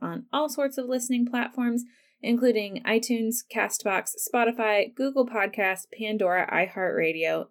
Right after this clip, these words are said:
Amazon Music, and many, many more. Also, if you haven't had a chance yet, make sure you head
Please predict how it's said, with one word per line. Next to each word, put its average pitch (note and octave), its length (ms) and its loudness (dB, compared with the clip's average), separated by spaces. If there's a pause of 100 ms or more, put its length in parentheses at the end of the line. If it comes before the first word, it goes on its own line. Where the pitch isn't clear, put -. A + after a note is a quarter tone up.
Amazon B3 460 2
Music, F#3+ 480 -6
and F3 240 -4
many, E3+ 240 -4
many D#3+ 280 -8
more. D3 300 -6 (320)
Also, C#4+ 360 4
if C#4 100 2
you C4+ 100 2
haven't C4 220 4
had A#3+ 160 4
a A3 40 2
chance A3+ 320 0
yet, A3 240 4
make A3 200 0
sure A3+ 160 4
you A3 160 8
head G#3+ 280 4